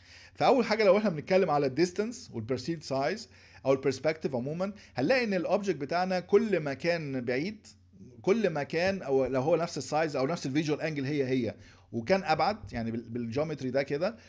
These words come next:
لو انا ببرسيف الاوبجكت ايه دوت ان هو ابعد، يبقى معنى كده اشوف ان هو اكبر، او هبرسيف الاوبجكت ده ان هو اكبر، اوكي، حتى لو نفس الفيجوال انجل هي هي. يعني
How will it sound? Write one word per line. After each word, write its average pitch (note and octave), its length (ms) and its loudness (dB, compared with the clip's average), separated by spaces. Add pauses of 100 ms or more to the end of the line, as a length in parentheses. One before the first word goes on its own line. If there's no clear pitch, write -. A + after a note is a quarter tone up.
(280)
لو C3 200 4
انا G#3+ 120 4
ببرسيف F3+ 560 0
الاوبجكت D#3+ 480 -2
ايه D#3+ 140 4
دوت A#2+ 420 0
ان B2 140 -6
هو D3+ 300 4
ابعد، F#3 420 0
يبقى C#3+ 160 -4
معنى E3 200 -2
كده D#3 140 -4
اشوف D#3 240 -8
ان C#3 60 -8
هو C#3 180 -4
اكبر، A2 400 -4
او A#2+ 180 -2
هبرسيف C3 440 -4
الاوبجكت D3+ 340 -2
ده C#3+ 80 -2
ان C3 80 -2
هو B2 200 -2
اكبر، G2 360 -8 (220)
اوكي، C3+ 280 -6 (180)
حتى F3 260 2
لو D3+ 100 4
نفس F#3 200 -2
الفيجوال D3+ 320 -4
انجل C#3 220 -4
هي C3 220 -2
هي. G#2 260 -6 (320)
يعني B2+ 300 0